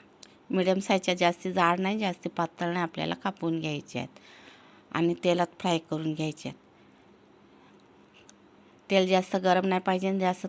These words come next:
थंड नाही, मीडियम पाहिजे तेल. आणि अर्ध्या का नाही मी ठेवून देते पोराला टिफिनला द्यायला डब्यामध्ये. अशा डब्यामध्ये घालून जर ठेवल्या तीन चार दिवस तरी आरामात राहतात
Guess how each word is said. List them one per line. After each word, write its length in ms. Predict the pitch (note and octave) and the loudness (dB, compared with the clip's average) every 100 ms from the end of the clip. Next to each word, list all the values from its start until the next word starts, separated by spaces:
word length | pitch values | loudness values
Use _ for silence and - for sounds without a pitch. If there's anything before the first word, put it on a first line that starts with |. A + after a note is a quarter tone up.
| - | -2
थंड 220 | F#3+ E3+ | 0 0
नाही, 200 | F3+ F3+ | 0 0
मीडियम 340 | F#3 F3+ F#3 | 0 0 -2
पाहिजे 320 | F#3 F3+ E3+ F3 - | 0 0 0 -2 -2
तेल. 180 | F#3+ B3+ - - - - | -2 -2 -8 -18 -18 -6
आणि 220 | - G3 - | 0 2 4
अर्ध्या 320 | F3 F#3+ A3 | 4 4 4
का 160 | G#3+ A#3 | 4 2
नाही 280 | A3+ G#3+ B3+ - - - - | 4 2 -2 -6 -20 -20 -2
मी 120 | G3 | 0
ठेवून 320 | G3 G#3+ G3 | 2 2 2
देते 260 | G3+ G3 G3 | 2 0 0
पोराला 360 | G3 G3 F#3 F3 - | 0 2 2 0 -2
टिफिनला 360 | F3 F3 E3+ | -4 2 2
द्यायला 400 | E3+ E3+ E3 F3+ | 2 0 0 0
डब्यामध्ये. 580 | G#3 E3+ E3 D#3+ E3 D3+ D3 - - - | 2 0 2 0 -2 -4 -10 -14 -20 -8
अशा 180 | G#3 - | -6 -2
डब्यामध्ये 480 | G#3 G3+ G#3 G#3+ G#3+ | 0 2 2 2 0
घालून 340 | G#3 F#3+ F#3 G3 | 2 2 2 0
जर 80 | |
ठेवल्या 320 | G#3 A#3+ G#3+ G#3+ | 0 0 0 0
तीन 140 | A3 G#3 | 0 0
चार 220 | A3 G3+ | 2 0
दिवस 340 | G3 G#3 G3+ - | 0 -2 -2 0
तरी 120 | G3+ | 2
आरामात 480 | G3 F#3+ F#3+ G3 G3 | 4 2 0 -4 -2
राहतात 300 | F3+ - | -2 -2